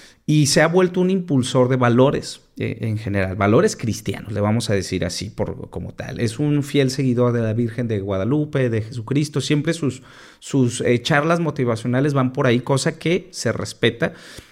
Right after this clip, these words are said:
Pero te voy a decir algo que, que a mí me gusta mucho de, de él como tal, aparte de sus ojos y, y de ese cuerpo extraordinario que tiene. No, es la congruencia, güey.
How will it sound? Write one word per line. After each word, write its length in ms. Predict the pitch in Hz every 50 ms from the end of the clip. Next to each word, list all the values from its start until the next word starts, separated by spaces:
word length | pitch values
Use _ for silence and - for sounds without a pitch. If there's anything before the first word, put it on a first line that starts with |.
| _ - _
Pero 240 | - 147 147 143 131
te 80 | 160
voy 120 | 156 170 190
a 20 |
decir 240 | 202 185 - 202 202
algo 260 | 196 190 190 196 196
que, 220 | - 156 131 131 -
que 100 | - -
a 60 | 127
mí 140 | 131 143 165
me 100 | 180 196
gusta 320 | 180 180 175 170 - 190
mucho 400 | 175 170 160 156 160 - 170 160
de, 160 | 147 131 117
de 300 | - - 127 123 131 127 127
él 100 | 127 123
como 280 | - - 131 127 113
tal, 200 | 110 - 117 117
aparte 360 | 123 120 - 117 113 107 - 123
de 80 | 110
sus 240 | 107 - - - -
ojos 400 | 117 104 - - 117 113 - -
y, 60 | 92
y 260 | 95 87 58 78 95
de 80 | 95 98
ese 160 | 92 - -
cuerpo 340 | _ - 117 104 - - -
extraordinario 460 | 104 - - 104 95 101 104 98 101
que 80 | - 107
tiene. 260 | - 107 98 104 123 - - - -
No, 180 | - 117 110 90 - - - - - _ _
es 500 | - 160 175 175 175 - - - - _ _ _
la 240 | 147 147 143 143 143
congruencia, 720 | - 127 127 131 131 139 143 147 156 156 135 - - 113
güey. 260 | 110 - - - -